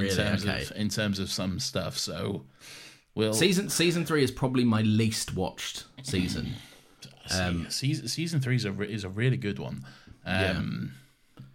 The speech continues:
Speaker 2: but, but yeah, we, well, we'll, we'll, we'll talk about the season as we go on, obviously. But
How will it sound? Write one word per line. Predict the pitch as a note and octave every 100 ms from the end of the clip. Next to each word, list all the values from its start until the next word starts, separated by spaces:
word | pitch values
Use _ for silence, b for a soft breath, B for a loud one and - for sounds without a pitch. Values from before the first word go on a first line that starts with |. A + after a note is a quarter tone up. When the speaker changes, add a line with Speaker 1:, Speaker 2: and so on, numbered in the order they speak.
| _
Speaker 2:
but, | G#2 G2+ G2
but | B2+ D2+
yeah, | D#2+ -
we, | - G#2 G#2 - b b b _
well, | B2+
we'll, | B2+ D#3
we'll, | D#3+ D#3 D#3+
we'll | C#3+
talk | C3+ C3+ C3
about | A2
the | F2+
season | G#2+ F#2+
as | F#2+ F2+
we |
go | F#2+ G2 F#2+
on, | E2+
obviously. | G2 G2+ F2+ F2+
But | F#2+ E2